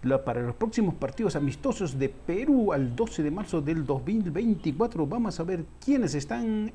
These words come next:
en la lista de convocados. Ahí tenemos Pedro Galese, Diego Romero, Carlos Cáceda, Renato Solís. Tenemos a Santa, Anderson Santamaría, Eric Noriega, Miguel Araujo, Aldo Corso, Alexander Callens, Luis Abraham, Carlos Ascuez, Luis,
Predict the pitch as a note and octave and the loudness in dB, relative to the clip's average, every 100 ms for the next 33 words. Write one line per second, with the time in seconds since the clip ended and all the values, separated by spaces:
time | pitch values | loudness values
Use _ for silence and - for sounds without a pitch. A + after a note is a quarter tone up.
0 | - G#3 A3+ F3+ G#3+ - F3 C#3+ - G3 | -2 0 0 -2 -2 -2 -2 -2 0 0
1 | C3 A3+ G3 D3 A#2 C3+ G#3+ - E3+ G3 | 0 -2 0 0 0 -2 -2 -2 -2 -2
2 | D3 - - A#3+ D3 C#3 A#2+ D3+ G#3+ - | -4 -6 -4 0 2 0 -2 -2 -2 0
3 | E3 E3 E3 - - - - - - E3 | 0 0 -2 -8 -18 -16 -16 -16 -10 -2
4 | G3+ D#3 C3+ G3 E3+ D#3+ - F3 D3+ - | 2 4 4 2 0 -2 -2 -2 -2 -4
5 | - F3 E3 D#3 D3 B2 C#3+ C#3+ - C#3 | -2 0 0 -2 -2 -4 -4 -4 -2 -2
6 | G#3 - - - - B2 E3 C#3 A#2+ - | -2 -2 -10 -10 -4 -2 -2 -2 -6 -4
7 | D3 - B2 A2+ D#3 E3+ B2+ - B2 A#2 | -4 -4 -6 -2 2 2 2 -2 -6 -4
8 | A2 G#2+ A2 D#3 F#3 E3 F3 D#3+ C#3 B2+ | -6 -6 -6 -4 -4 -4 -4 -6 -2 -4
9 | C#3 F3+ E3 E3 E3+ C#3 B2 C3 A#2+ F3+ | -4 -4 -4 -4 -4 -4 -4 -4 -2 -2
10 | E3 D#3 D3+ C#3 B2 G#2+ F#3+ D3+ D#3+ D#3 | -2 -4 -4 -4 -4 -4 -4 -4 -4 -6
11 | - - - - - - A#2+ A2 G#2+ D#3 | -8 -14 -14 -12 -14 -8 -4 -4 -2 -4
12 | B2+ - D#3 F3 F#3 F3 B2 C3+ B2 A#2+ | -4 -2 -2 -2 -4 -4 -4 -2 -2 -2
13 | D#3+ F3 D#3 C3+ C3 B2+ D3+ - E3 D3 | -2 -2 -2 -2 -4 -6 -6 -6 -4 -4
14 | - B2+ - | -2 -4 -6